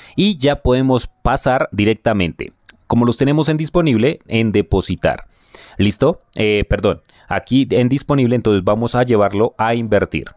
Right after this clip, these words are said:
Aquí podemos verificar el dinero total que tenemos. Mire, yo tengo quinientos cincuenta y seis mil ochocientos dieciséis, en este caso invertidos.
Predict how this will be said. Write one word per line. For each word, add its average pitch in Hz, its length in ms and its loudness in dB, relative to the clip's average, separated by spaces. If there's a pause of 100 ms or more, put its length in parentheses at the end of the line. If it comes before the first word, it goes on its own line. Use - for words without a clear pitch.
(100)
Aquí 110 220 -4
podemos 175 300 -2
verificar 120 760 -2
el 101 160 -2
dinero 107 360 2
total 104 320 -2
que 98 100 -4
tenemos. 98 480 -2
Mire, 80 240 -2 (580)
yo 110 140 0
tengo 117 320 0
quinientos 123 480 0
cincuenta 113 400 0
y 90 40 0
seis 90 200 0
mil 113 160 2
ochocientos 98 560 -2
dieciséis, 101 580 -2
en 95 100 0
este 87 220 -2
caso 110 300 0
invertidos. 95 680 0